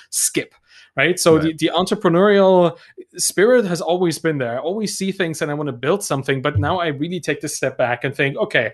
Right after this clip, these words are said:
Speaker 1: one second, is there an actual potential target audience?
Speaker 2: Hmm.
Speaker 1: Do they actually have this as a critical problem? And is there a
Speaker 2: Right.
Speaker 1: solution that fits into their workflow? And can this be turned into a product that works in the medium that they use already?"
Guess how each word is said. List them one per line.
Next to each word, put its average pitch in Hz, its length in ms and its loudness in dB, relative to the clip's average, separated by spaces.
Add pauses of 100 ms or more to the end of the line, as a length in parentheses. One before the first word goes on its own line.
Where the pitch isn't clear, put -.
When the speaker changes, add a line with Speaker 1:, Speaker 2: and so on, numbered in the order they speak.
(640)
Speaker 1:
one 196 180 2
second, 107 380 -4 (100)
is 208 260 2
there 165 200 6
an 147 220 0
actual 147 520 2
potential 139 520 -4
target 127 360 -2
audience? 117 500 -2 (160)
Speaker 2:
Hmm. 127 120 -2
Speaker 1:
Do 220 180 0
they 196 220 -2 (100)
actually 170 500 2
have 131 180 0
this 123 280 0
as 127 180 -2
a 123 40 -6
critical 120 360 -4
problem? 107 500 -8
And 139 180 -2 (280)
is 214 220 0
there 196 140 6
a - 0 -
Speaker 2:
Right. 170 80 4
Speaker 1:
solution 147 440 2
that 127 160 2
fits 135 240 -2
into 135 240 -4
their 120 100 2
workflow? 117 560 -2
And 139 180 -4 (200)
can 226 280 0
this 226 160 4
be 170 140 0
turned 147 300 2
into 143 260 0
a 123 80 4
product 123 500 4
that 120 180 0 (120)
works 143 300 -2
in 147 140 -6
the 123 100 -2
medium 139 600 -2
that 131 180 -6
they 123 80 -4
use 156 320 -2
already?" 131 360 0